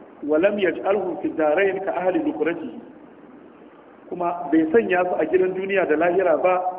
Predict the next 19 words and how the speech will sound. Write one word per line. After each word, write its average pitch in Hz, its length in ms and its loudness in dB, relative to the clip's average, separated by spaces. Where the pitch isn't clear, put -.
kamar 175 260 -2
ma'abota 180 600 0
inkarinsa, 165 680 -2
wanda 175 320 0
sun 240 220 0
san 233 180 2
Allah, 214 340 -2
sannan 175 260 -8
kuma 190 320 2
sun 240 160 -2
tabbata 208 440 2
akan 196 240 -2
sanin 185 240 0
Allah, 175 240 0
sun 185 140 -6
yi 196 80 -4
aiki 190 300 0
da 143 80 -4
shi. - 200 -12